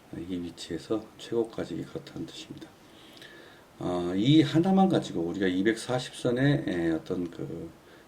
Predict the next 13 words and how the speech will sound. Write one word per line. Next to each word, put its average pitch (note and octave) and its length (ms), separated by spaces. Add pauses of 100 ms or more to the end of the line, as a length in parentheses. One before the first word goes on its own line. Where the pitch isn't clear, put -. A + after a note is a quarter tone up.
장기 G#2+ 400
이평 B2+ 280
신호 C3 240
하나만 E3+ 440
가지고는, B2+ 1000 (840)
어, F#2 220
우리가, G2+ 260
어, - 1300
어떤 - 260
그 - 140
전략을 C3 500
바로 A#2 240
들어가, G#2 200